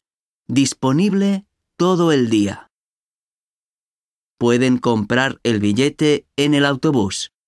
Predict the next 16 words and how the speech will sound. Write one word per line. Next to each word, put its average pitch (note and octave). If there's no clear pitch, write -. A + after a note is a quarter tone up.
En D#3+
la D3+
oficina D#3+
de B2+
información, A2
junto A2+
a G#2
la G2+
entrada, C3+
vendemos D#3
mapas F3
y D3+
también C#3+
ofrecemos C3+
más E3+
información B2